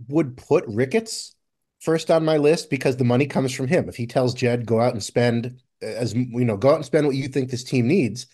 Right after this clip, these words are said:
I think it would be done. But I'm gonna put Boras as a very close second because I think saying that his comment that Cody Bellinger is gonna get two hundred million, I think that cursed Cody Bellinger's free agency just a little bit this offseason. I think it scared a lot of teams off.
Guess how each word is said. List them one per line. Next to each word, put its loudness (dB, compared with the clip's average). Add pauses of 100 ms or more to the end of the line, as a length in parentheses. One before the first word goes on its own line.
(160)
I 0
think -4
it -6
would -6
be -6
done. 0 (300)
But -4
I'm -2
gonna 2
put -4
Boras 4
as -2
a 2
very 0
close 0
second -2 (320)
because -2
I 4
think -2
saying 2
that -2 (300)
his 0
comment 0
that 0
Cody 2
Bellinger 2
is -4
gonna -4
get -4
two -2
hundred -4
million, 0 (400)
I 0
think 0
that 0
cursed 0 (240)
Cody 2
Bellinger's 2
free 0
agency 0
just -6
a 0
little 2
bit 2 (260)
this -4
offseason. 0
I 0
think -2
it -4
scared 2
a 4
lot 2
of -4
teams -2
off. -4